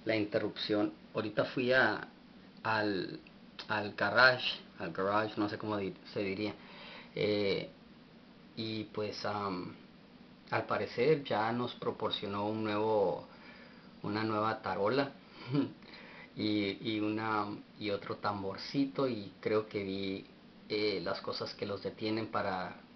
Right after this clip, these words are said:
ahí acomodarlo en, en uno de nuestros, eh, de esos palos que tienen los platillos. Entonces, am, pero es, es bueno, pues la tarola es buena. O sea, nunca hemos tenido nosotros,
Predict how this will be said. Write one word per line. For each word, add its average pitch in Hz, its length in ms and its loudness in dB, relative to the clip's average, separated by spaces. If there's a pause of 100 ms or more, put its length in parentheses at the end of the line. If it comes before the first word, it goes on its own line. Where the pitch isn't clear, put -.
(260)
ahí 101 320 -2
acomodarlo 101 600 0
en, 98 260 -2
en 95 380 -6
uno 107 220 -2
de 101 80 -2
nuestros, 92 840 -6 (800)
eh, 85 160 0
de 101 60 -2
esos 107 200 -6
palos 113 320 2
que 107 180 0
tienen 104 580 -2 (240)
los 101 180 -4
platillos. 107 500 -2 (640)
Entonces, 107 580 0 (840)
am, 95 540 -2 (960)
pero 104 460 4
es, 98 200 0 (120)
es 110 220 -2
bueno, 120 280 4
pues 104 160 -2
la 104 120 -4
tarola 113 360 4
es 110 100 0
buena. 110 400 0
O 104 60 -8
sea, - 140 -4
nunca 113 240 0
hemos 113 200 -2
tenido 110 220 -4
nosotros, 107 480 -2